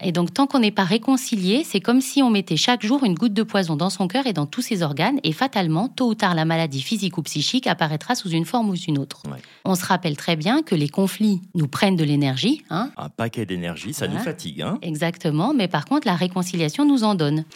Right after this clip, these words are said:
Speaker 2: Et c'est l'autre, euh, bon côté des, des choses, en fait.
Speaker 1: Exactement. Alors, pourquoi est-ce qu'on dit c'est si difficile de se réconcilier ? Donc, il y a plusieurs raisons essentielles dans lesquelles on va pas rentrer en détail parce qu'on n'a pas le temps en trois minutes, mais vous pouvez avoir toutes ces informations lors de conférences en ligne que je donne.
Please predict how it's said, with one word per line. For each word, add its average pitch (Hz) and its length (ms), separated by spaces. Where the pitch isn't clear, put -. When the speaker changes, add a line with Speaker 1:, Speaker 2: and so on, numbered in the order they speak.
Speaker 2:
Et 156 40
c'est 165 140
l'autre, 123 280
euh, 101 320
bon 98 80
côté 120 300
des, 104 320
des 104 100
choses, 98 320
en 87 60
fait. 85 180
Speaker 1:
Exactement. 165 760
Alors, 175 180
pourquoi 285 380
est-ce 269 100
qu'on 220 140
dit 233 120
c'est 208 140
si 190 160
difficile 220 400
de 196 80
se 180 100
réconcilier ? 170 720
Donc, 170 280
il 170 40
y 170 40
a 165 60
plusieurs 208 340
raisons 214 260
essentielles 202 480
dans 170 120
lesquelles 160 280
on 165 60
va 143 120
pas 175 120
rentrer 185 280
en 170 60
détail 170 280
parce 160 140
qu'on 156 120
n'a 139 80
pas 160 140
le 165 40
temps 160 160
en 143 60
trois 147 200
minutes, 156 340
mais 175 100
vous 151 100
pouvez 160 140
avoir 175 240
toutes - 160
ces 180 100
informations 180 760
lors 156 120
de 143 100
conférences 202 560
en 196 40
ligne 185 320
que 147 100
je 127 140
donne. 185 300